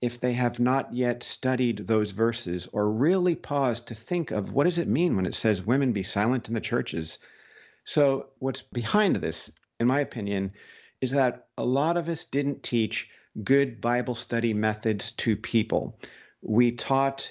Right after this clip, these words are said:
you know, we taught sermons, very practical how-to sermons, really helpful things, told a lot of the stories,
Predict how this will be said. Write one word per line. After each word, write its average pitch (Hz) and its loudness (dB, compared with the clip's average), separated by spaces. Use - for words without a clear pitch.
you 123 -2
know, 107 0
we 110 0
taught 127 0
sermons, 160 0
very 92 -2
practical 135 -2
how-to 120 0
sermons, 120 0
really 156 0
helpful 131 -2
things, 110 -2
told 139 0
a 135 0
lot 127 2
of 113 -2
the - -12
stories, 110 -2